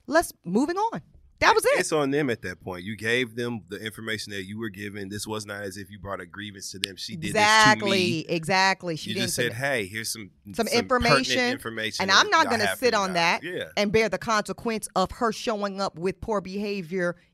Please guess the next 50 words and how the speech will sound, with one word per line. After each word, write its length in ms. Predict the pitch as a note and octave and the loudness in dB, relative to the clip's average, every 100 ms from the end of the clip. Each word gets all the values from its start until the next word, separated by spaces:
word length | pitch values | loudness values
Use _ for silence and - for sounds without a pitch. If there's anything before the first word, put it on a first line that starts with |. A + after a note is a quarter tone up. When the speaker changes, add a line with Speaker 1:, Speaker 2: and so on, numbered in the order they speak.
| - | -4
Speaker 1:
in 180 | A#3+ G3+ | -2 -2
the 80 | |
future. 580 | - B3+ F4+ F#4 D#3+ C3+ | -2 0 0 0 -6 -6
Speaker 2:
Nor 540 | A#2+ B2+ D#3+ D3 C3 - | -2 4 6 6 6 2
are 60 | A2+ | -2
you 100 | A#2 | -4
gonna 160 | A#2 A2 | -6 -8
be 140 | A2 | -10
tested 680 | G#2+ D3+ D#3 - G#2 G2+ F2+ | -10 -6 -6 -6 -10 -12 -6
by 160 | G2+ | -6
someone 400 | G2 A2+ G#2+ G2 | -4 -8 -10 -10
sharing 480 | F#2 - C#3 C#3+ C3 | -8 -6 -4 -4 -4
that 160 | G#2 G#2 | -6 -6
information 520 | G#2 G2 G2 G2+ - | -14 -16 -14 -10 -2
Speaker 1:
That 140 | E3 D#3+ | -2 0
Speaker 2:
with 40 | |
you 40 | F3 | 0
Speaker 1:
part 180 | D#3 | 0
Speaker 2:
to 60 | - | 0
Speaker 1:
too. 60 | F#3 | -2
Speaker 2:
see 180 | A#2+ | -2
what 240 | G#2+ B2 - | -4 -6 2
you 40 | |
Speaker 1:
Where 100 | G#3 | 4
Speaker 2:
gonna 100 | G#3 | 6
Speaker 1:
my 120 | C4+ C4+ | 6 6
Speaker 2:
do. 100 | F3+ | 4
Speaker 1:
integrity 540 | A#3 E3+ E3 E3+ D#3 | 2 2 0 0 -2
is. 180 | C3+ G#2 | -2 -2
Speaker 2:
What, 160 | A#2+ | -2
now 220 | A#2 A#2+ A#2+ | 0 0 0
what 240 | B2 - | -2 -6
you 80 | A2+ | -8
gonna 200 | G#2 G2 | -10 -12
do? 200 | F#2 E2 | -14 -16
'Cause 180 | F#2+ F2+ | -16 -4
that's 240 | B2+ C3 | -4 -2
why 120 | A2+ | -6
you 120 | G#2 | -6
were 100 | F2 | -10
told 380 | - G#2 F#2+ F2 | -6 -4 -4 -6
that. 220 | - - | -14 -8
Speaker 1:
Yeah, 160 | F#3 E3+ | -2 -2
exactly. 500 | - E3+ D#3 C#3+ A#2+ | -2 0 0 -2 -6
And 100 | D#3 | -2
Speaker 2:
Let's 100 | E3+ | 0
Speaker 1:
I'm, 60 | G3 | 0
Speaker 2:
be 80 | B2+ | -4
clear. 200 | B2 A2+ | -2 0
Speaker 1:
I, 100 | G3+ | 0